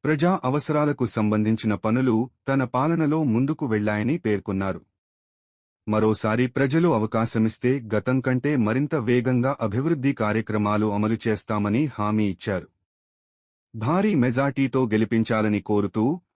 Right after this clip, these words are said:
వార్డు సమగ్ర అభివృద్ధే లక్ష్యంగా పనిచేస్తామని స్పష్టం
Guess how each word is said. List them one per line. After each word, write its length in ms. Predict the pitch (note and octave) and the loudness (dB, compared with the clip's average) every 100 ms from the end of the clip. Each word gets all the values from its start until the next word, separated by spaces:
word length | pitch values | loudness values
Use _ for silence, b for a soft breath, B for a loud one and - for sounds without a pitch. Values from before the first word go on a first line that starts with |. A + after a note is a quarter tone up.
| _ - | _ -6
వార్డు 340 | A#2+ G3 F#3 | -2 0 0
సమగ్ర 480 | F#3+ F3+ F#3 D#3+ E3+ C#3+ | 0 2 2 2 0 0
అభివృద్ధే 540 | A2+ B2+ D3 A2+ B2 | -2 0 -2 0 2
లక్ష్యంగా 580 | G#2+ G#2 - C#3 C#3 C#3 | 2 0 0 0 2 0
పనిచేస్తామని 960 | A2+ A2 A2 A2+ A2 - G#2+ A2+ C#3+ | 0 0 0 -2 -2 -2 -2 0 0
స్పష్టం 500 | E3+ - A#2 - G#2 | -2 -6 -6 -4 -4